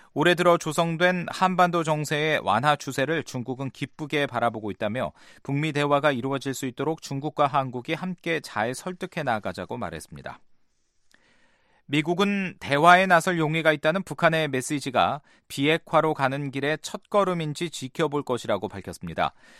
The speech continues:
세라 허커비 샌더스 백악관 대변인은 어제 성명에서 이같이 말하며 도널드 트럼프 대통령이 이야기했듯이 북한이 비핵화를 선택한다면 더 밝은 길이 북한을 위해 열릴 수 있다고 밝혔습니다.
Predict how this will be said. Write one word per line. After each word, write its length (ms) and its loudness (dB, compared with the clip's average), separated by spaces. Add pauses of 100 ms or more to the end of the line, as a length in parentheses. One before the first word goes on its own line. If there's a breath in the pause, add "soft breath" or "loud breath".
(200 soft breath)
세라 340 6
허커비 560 2
샌더스 540 -2
백악관 420 0
대변인은 600 -4
어제 220 -2
성명에서 540 -4
이같이 340 -2
말하며 440 -2 (480 soft breath)
도널드 380 2
트럼프 360 0
대통령이 760 -2
이야기했듯이 840 0
북한이 340 -2
비핵화를 760 0
선택한다면 840 -2 (300 soft breath)
더 240 4
밝은 540 -4
길이 360 -2
북한을 480 -6
위해 240 -2
열릴 320 0
수 160 -6
있다고 360 -4
밝혔습니다. 640 -6